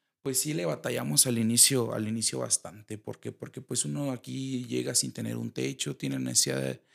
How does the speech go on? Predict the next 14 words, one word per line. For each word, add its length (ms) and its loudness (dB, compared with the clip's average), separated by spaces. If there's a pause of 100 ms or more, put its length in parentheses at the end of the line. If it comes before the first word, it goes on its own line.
(340)
de 220 6
rentar, 680 -2
de, 440 -6 (400)
de 560 -2
aprender 460 0
muchas 360 0
cosas, 540 0
muchas 360 -6
cosas 300 -4
del 140 -2
hogar, 480 -2
muchas 340 -2
cosas 340 -4
de, 280 -6